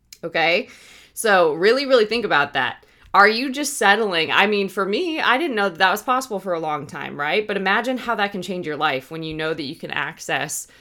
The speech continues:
divinely revealed communication all of the time. Okay, now the other few pieces that I find are interesting here, it's talking a lot about Jesus and his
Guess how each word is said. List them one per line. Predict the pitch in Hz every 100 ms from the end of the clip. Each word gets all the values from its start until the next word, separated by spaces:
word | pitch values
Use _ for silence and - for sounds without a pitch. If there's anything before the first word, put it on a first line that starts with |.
| _ _
divinely | 175 160 165 151 165 180 196 202 214 214
revealed | 175 180 156 156 151 143
communication | - 180 151 143 147 135 143 135 147 -
all | 143 135
of | 127
the | 135
time. | 156 123 117 123 135 _ _ _ _ _ _ _ _ _ -
Okay, | - 156 160 165 - - -
now | 180
the | 180 180
other | 190 196 - - _
few | - 185 165
pieces | - 170 - 151 143 147 147
that | 151 98
I | 165
find | 160 151 151 151 151 143 _ -
are | 165
interesting | 165 165 - 226 254
here, | 269 349 370 _ _ _ _ _ _ _ _
it's | - -
talking | 208 233 214
a | 196
lot | 185
about | 185 175 160
Jesus | - 175 139 139 127 - - -
and | 165 156 156
his | 160 147 147 139 139 -